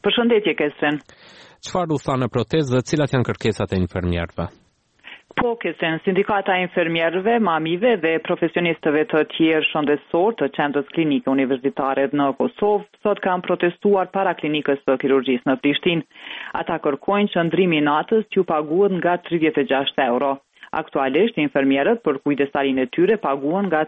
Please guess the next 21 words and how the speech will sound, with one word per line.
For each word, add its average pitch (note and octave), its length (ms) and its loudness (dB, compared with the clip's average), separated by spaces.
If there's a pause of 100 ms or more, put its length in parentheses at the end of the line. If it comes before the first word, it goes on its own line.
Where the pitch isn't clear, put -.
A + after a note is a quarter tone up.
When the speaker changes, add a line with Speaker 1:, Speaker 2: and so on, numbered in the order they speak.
Speaker 1:
tetëmbëdhjetë B2+ 720 0
euro. C#3+ 240 0 (560)
Po F#3 160 2
ashtu, D#3 340 -2
infermierët D3 480 0
në C#3 160 -2
Kosovë F3 480 0
po D3 160 -2
kërkojnë D#3+ 460 -2
që D3 100 -2
t'ju C#3+ 160 0
paguhen D3 480 0
edhe C3+ 240 0
orët C#3 320 2 (160)
shtesë D#3+ 380 0
gjatë A#2+ 180 -2
vikendeve F#3+ 640 0
dhe D3+ 220 0
rrezikshmëria C3 760 -2
në B2+ 100 -2 (120)
punë. D3+ 240 2